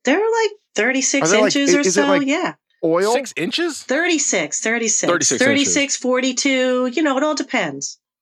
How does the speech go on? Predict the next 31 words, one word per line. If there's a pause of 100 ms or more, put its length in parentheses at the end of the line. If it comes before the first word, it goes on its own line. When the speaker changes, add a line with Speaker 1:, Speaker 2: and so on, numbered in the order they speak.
Speaker 2:
So
a
human
being
could
fit
in
it (360)
Speaker 1:
Yeah.
Speaker 2:
if
needed. (120)
Speaker 1:
You
Speaker 3:
Water
Speaker 1:
could.
Speaker 3:
slide. (460)
<laughs> (800)
You
thinking
about (280)
Ninja
Turtling?
Speaker 2:
No,
I'm
thinking
about, (720)
you
know, (180)
Shawshank
Redemption
right
now.